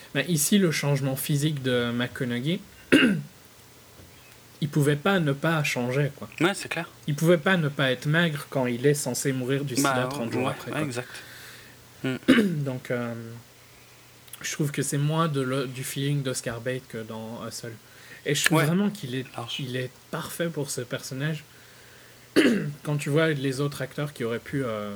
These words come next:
Speaker 1: jouer ce rôle, notamment Brad Pitt,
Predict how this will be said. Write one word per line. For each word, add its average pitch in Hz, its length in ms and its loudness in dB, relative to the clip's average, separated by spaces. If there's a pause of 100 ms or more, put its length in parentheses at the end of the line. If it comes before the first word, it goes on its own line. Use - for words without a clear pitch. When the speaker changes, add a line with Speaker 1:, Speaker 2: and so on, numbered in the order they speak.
(260)
Speaker 1:
jouer 113 260 -4
ce - 100 -10
rôle, 143 220 -4 (1300)
notamment 120 440 -4
Brad 104 200 -8
Pitt, 139 180 -10